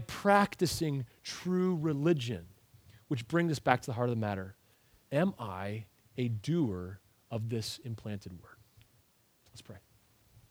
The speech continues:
God, we want to be those who have received the word and who persevere in the looking into your perfect law of liberty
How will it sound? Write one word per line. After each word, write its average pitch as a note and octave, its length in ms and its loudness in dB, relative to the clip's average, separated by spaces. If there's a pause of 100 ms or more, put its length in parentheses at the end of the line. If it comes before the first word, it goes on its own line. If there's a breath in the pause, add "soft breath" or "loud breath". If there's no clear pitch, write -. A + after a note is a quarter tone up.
(3000 soft breath)
God, D#3 240 2
we F3 120 6
want C3+ 320 2
to C3 60 -8
be C3+ 100 0
those B2+ 260 0
who B2+ 100 -4
have A2+ 140 -2
received A#2 560 -2
the A#2+ 80 -6
word G2 360 -4 (600)
and C3 180 0
who A#2+ 200 -6
persevere C3+ 800 -2
in A#2+ 140 -6
the A#2+ 60 -4
looking C#3 380 -4
into B2+ 260 -8
your B2 100 -6
perfect B2+ 460 -6
law C3 300 -2
of A2 100 -4
liberty A#2 580 -2